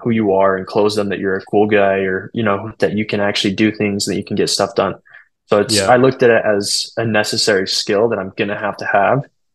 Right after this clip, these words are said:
Speaker 1: and that college won't teach me, that I'm gonna have to go pay someone to teach me.
Speaker 2: Yeah, that makes sense. Like, what would you say,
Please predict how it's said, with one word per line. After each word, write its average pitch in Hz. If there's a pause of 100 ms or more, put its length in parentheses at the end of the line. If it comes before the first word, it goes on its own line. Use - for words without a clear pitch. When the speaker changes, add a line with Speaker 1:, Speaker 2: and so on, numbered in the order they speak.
(140)
Speaker 1:
and 107
that -
college 92
won't 92
teach -
me, 147 (440)
that 104
I'm 92
gonna 98
have 95
to -
go 98
pay 98
someone 95
to -
teach -
me. - (1120)
Speaker 2:
Yeah, 92 (680)
that 107
makes 95
sense. 90 (560)
Like, 120
what 143
would 170
you 185
say, 127